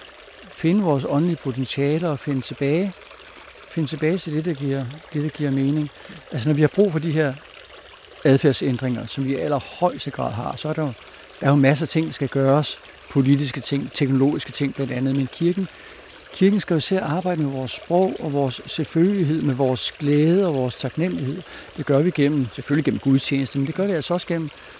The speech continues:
mange andre, øh, aktiviteter. Øhm, med børn, unge, gamle, naturandagter, øh, høstmarkeder, øh,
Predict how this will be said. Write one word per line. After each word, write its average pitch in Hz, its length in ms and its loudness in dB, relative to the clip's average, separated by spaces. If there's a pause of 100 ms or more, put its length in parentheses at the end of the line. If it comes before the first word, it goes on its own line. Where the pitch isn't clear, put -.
(140)
mange 165 260 0
andre, 143 640 0 (220)
øh, - 180 -10 (260)
aktiviteter. 151 800 -2 (720)
Øhm, 123 480 -2 (760)
med 131 120 -4
børn, 151 440 2
unge, 143 460 2
gamle, 139 760 0
naturandagter, 135 1200 0 (540)
øh, 123 320 -4 (600)
høstmarkeder, 123 880 0 (540)
øh, 135 300 0